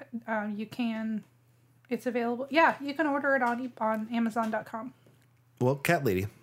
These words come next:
Speaker 2: <clears throat> it's, it's just a quick little filler game. There's not a whole lot to it, but it's cute. And I didn't know that I was gonna be getting it. It was just one of, like,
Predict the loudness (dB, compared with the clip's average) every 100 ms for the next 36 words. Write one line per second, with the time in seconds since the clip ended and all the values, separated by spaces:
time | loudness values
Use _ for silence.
0 | _ _ _ 0 2 2 -2 0 2 4
1 | 2 4 2 2 0 0 2 2 4 2
2 | 4 2 2 2 -2 -8 -16 -4 0 2
3 | 2 2 2 4 4 4 2 2 2 2
4 | 0 -4 -20 -20 _ -2 2 2 2 0
5 | -2 _ _ _ -20 -20 _ -20 _ _
6 | _ -10 -4 0 2 2 0 0 0 2
7 | 2 2 0 2 0 0 -2 -6 -14 _
8 | _ _ _ _ _ _ _ _ _ -12
9 | -6 -4 -2 0 0 2 2 0 -4